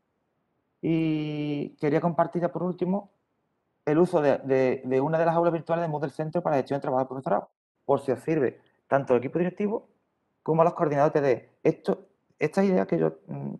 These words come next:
tengo en mi centro de algunos años y que la, ya desde la, el año pasado cuando pusieron Moodle Centro, de esta, con muchos servidores, con, que va tan bien, pues la verdad que va muy bien,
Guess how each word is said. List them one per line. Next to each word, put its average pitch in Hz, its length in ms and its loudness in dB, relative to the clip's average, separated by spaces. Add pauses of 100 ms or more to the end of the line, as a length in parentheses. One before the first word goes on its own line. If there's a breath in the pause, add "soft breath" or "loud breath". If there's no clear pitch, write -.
(120)
tengo 135 180 -2
en 143 60 -6
mi 135 60 -6
centro 123 240 -4
de 117 60 0
algunos 147 280 -2
años 143 260 0
y 117 60 -8
que 123 100 2
la, 104 200 2
ya 135 160 4
desde 143 240 -2
la, 147 180 -4 (360 soft breath)
el - 80 0
año 139 140 -2
pasado 135 260 -4
cuando 127 220 -2
pusieron 127 280 -4
Moodle 139 180 -2
Centro, 135 440 -10 (680)
de 127 100 -2
esta, 131 440 -2 (140)
con 127 160 -6
muchos 127 240 -6
servidores, 131 420 0
con, 110 360 -8
que - 120 -6
va 113 100 4
tan 127 160 0
bien, 131 280 -2 (220)
pues 107 120 -4
la 104 60 0
verdad 107 220 0
que 117 80 -4
va 113 80 0
muy 123 160 -4
bien, 127 240 -4